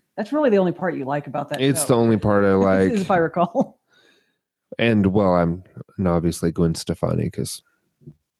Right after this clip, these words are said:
Speaker 2: dang.
Speaker 1: <laughs>
Speaker 2: There aren't too many people who, who, uh, don't age out there.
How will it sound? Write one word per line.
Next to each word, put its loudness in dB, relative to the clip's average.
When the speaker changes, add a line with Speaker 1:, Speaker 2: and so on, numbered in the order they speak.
Speaker 2:
dang. 2
Speaker 1:
<laughs> 0
Speaker 2:
There 4
aren't 2
too -2
many 2
people 0
who, 2
who, 2
uh, -2
don't 2
age 2
out 0
there. -2